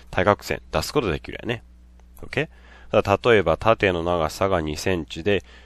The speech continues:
横が六センチ、高さが三センチっていう問題があったとすれば、まあ、いちいちこういうふうに図を考えなくても、対角線の長さ、Xしたら、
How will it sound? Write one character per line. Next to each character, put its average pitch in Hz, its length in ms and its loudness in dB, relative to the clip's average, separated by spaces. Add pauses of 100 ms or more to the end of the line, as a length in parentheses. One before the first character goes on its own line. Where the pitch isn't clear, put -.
(200)
横 107 260 -6
が 127 100 8
六 117 220 2
セ 107 160 -2
ン 87 40 -2
チ、 - 160 -12
高 135 280 2
さ 147 160 0
が 131 120 4
三 87 320 0
セ 98 220 -2
ン 85 80 -4
チ - 160 -10
っ - 60 -6
て - 180 -6
い 82 40 2
う 78 40 -4
問 82 220 -2
題 85 160 2
が 82 260 0
あ 78 80 0
っ 85 100 0
た 135 140 0
と 107 120 -4
す - 180 -8
れ 98 160 4
ば、 139 260 4 (300)
ま 113 60 2
あ、 - 20 6
い 113 40 0
ち 156 140 0
い 123 40 2
ち - 60 -4
こ 110 100 0
う - 20 4
い - 20 2
う 92 40 2
ふ - 20 0
う - 20 0
に 76 60 -4
図 90 180 -4
を 101 160 2
考 123 560 4
え 120 120 2
な 127 140 0
く - 160 -16
て 110 140 -2
も、 131 160 -2
対 92 220 -2
角 120 180 2
線 85 180 -2
の 78 120 -2
長 87 260 0
さ、 - 160 -14 (1040)
X - 380 -6
し - 100 -10
た 104 140 0
ら、 117 160 2